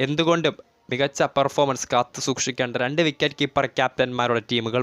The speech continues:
മുഖാമുഖം വരുന്നു. ഏപ്രിൽ പതിമൂന്ന് പഞ്ചാബ് കിങ്സ് വേഴ്സസ് രാജസ്ഥാൻ റോയൽസ്. മൊഹാലിയിലാണ് മത്സരം. ഏപ്രിൽ പതിനാല് കൊൽക്കത്ത നൈറ്റ് റൈഡേഴ്സ് വേഴ്സസ് ലക്നൗ സൂപ്പർ ജയൻസ്.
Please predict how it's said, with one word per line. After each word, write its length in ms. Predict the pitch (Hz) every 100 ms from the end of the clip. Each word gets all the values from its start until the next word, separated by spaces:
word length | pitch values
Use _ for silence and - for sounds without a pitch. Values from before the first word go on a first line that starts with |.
| 113
മുഖാമുഖം 480 | 107 110 110 104 101
വരുന്നു. 280 | 98 98 120 - _ - _ _ -
ഏപ്രിൽ 300 | 127 139 147
പതിമൂന്ന് 360 | 147 147 151 165 160
പഞ്ചാബ് 360 | 151 151 170 -
കിങ്സ് 240 | 151 - -
വേഴ്സസ് 320 | 123 120 160 139
രാജസ്ഥാൻ 380 | 127 127 - 131 117
റോയൽസ്. 320 | 107 123 147 110
മൊഹാലിയിലാണ് 540 | 110 123 123 120 113 104
മത്സരം. 340 | 104 - 135 - _ _ _ _ _ _ _ _ - 151
ഏപ്രിൽ 240 | 175 - 196
പതിനാല് 400 | 165 165 160 127 117
കൊൽക്കത്ത 340 | 139 165 175 190 170
നൈറ്റ് 260 | 156 143 135
റൈഡേഴ്സ് 380 | 135 135 123 -
വേഴ്സസ് 320 | 147 143 160 131
ലക്നൗ 300 | 123 131 123 -
സൂപ്പർ 360 | 117 - - 117 101
ജയൻസ്. 380 | - 113 131 151